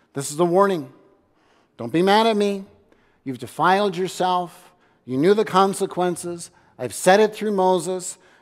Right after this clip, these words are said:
You knew what was going on, and you still willingly pursued it. But as we go through this, uh, somewhat quickly and look at what they're, what's going on, why is this so bad?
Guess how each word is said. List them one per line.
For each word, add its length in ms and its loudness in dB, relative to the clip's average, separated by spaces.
You 140 -10
knew 180 6
what 160 4
was 160 -2
going 340 2
on, 440 -2
and 160 0
you 80 0
still 340 0
willingly 400 -6
pursued 460 -4
it. 280 -8
But 80 -4
as 140 0
we 100 -2
go 200 -6
through 280 -10
this, 360 -2
uh, 260 -10
somewhat 420 -6
quickly 400 -4
and 140 -2
look 180 -4
at 140 -2
what 200 -4
they're, 280 -4
what's 200 -8
going 300 -2
on, 280 0
why 220 -2
is 220 2
this 160 -2
so 220 -2
bad? 400 2